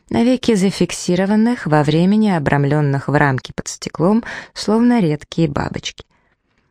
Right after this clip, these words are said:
Вверху слева располагалась свадебная фотография с невестой и женихом, стоявшими на деревянном помосте на фоне океана. Мужчина был одет в белый мундир военно-морского флота, тёмные туфли и узкий галстук.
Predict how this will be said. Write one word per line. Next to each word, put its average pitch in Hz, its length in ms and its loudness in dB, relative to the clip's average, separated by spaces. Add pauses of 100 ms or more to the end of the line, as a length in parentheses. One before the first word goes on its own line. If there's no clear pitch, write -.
Вверху 156 440 2
слева 180 420 -2
располагалась 139 680 0
свадебная 135 600 0
фотография 196 760 -2
с - 140 -6
невестой 143 600 0
и - 20 2
женихом, 131 600 -2 (460)
стоявшими 226 680 0
на 165 140 4
деревянном 147 580 2
помосте 151 680 0
на 156 160 4
фоне 151 500 0
океана. 131 640 -4 (1400)
Мужчина 226 420 2
был 202 160 2
одет 196 460 0
в 165 180 2
белый 202 320 2
мундир 190 640 4
военно-морского 147 920 2
флота, 180 520 -2
тёмные 147 500 0
туфли 170 460 -2
и 147 60 2
узкий - 400 -6
галстук. - 580 -6